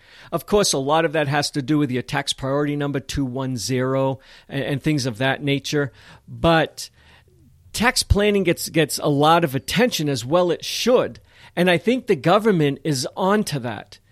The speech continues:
And they're going to force people into Roths, especially higher wage ones, 'cause they know they can get more in income taxes out of you. And that's what they're trying to do. Politicians are very short term.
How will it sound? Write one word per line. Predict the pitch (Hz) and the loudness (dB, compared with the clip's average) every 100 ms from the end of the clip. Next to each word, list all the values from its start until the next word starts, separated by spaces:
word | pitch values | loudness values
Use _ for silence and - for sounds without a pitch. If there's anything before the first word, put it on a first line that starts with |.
| _ - - | _ -20 -8
And | 139 | -4
they're | 139 | -2
going | 120 151 240 311 - | 2 4 4 2 -2
to | 202 | -4
force | - - 202 220 - | -4 -2 0 0 -4
people | - 170 - 143 | -6 -6 -4 -4
into | 151 147 - 139 | -2 -4 -6 -6
Roths, | 117 147 175 139 120 - | -4 0 2 2 -2 -6
especially | - 170 180 - 202 196 - _ | -4 -2 -2 -2 -2 -2 -4 _
higher | - - - 190 190 175 | -18 -10 0 2 4 2
wage | 160 185 180 127 | 2 2 0 -4
ones, | 131 120 117 - - | -6 -6 -8 -14 -10
'cause | - 135 | -6 -2
they | 139 147 | 0 0
know | 143 175 180 170 | 2 4 4 4
they | 147 | 0
can | 147 | -2
get | 135 139 | -2 -2
more | 135 160 180 | -2 0 0
in | |
income | 190 214 185 160 | -2 -4 -4 -6
taxes | - 139 - 131 | -6 -6 -6 -6
out | 139 139 127 | -4 -4 -2
of | |
you. | 127 113 - - | -4 -6 -12 -14
And | 143 147 | -6 -4
that's | 135 143 - | 0 -2 -2
what | 147 147 | -6 -4
they're | 151 | -4
trying | 147 - 143 143 143 | -4 -6 -4 -4 -4
to | 135 | -4
do. | 110 147 120 - - - | 0 0 0 -4 -20 -6
Politicians | 160 175 175 - 185 180 135 | 0 0 0 -2 -4 -4 -4
are | 131 | -6
very | 104 143 160 170 | -4 -2 0 0
short | - - 156 - - | -2 -2 -2 -2 -6
term. | 156 139 110 | -4 -2 -4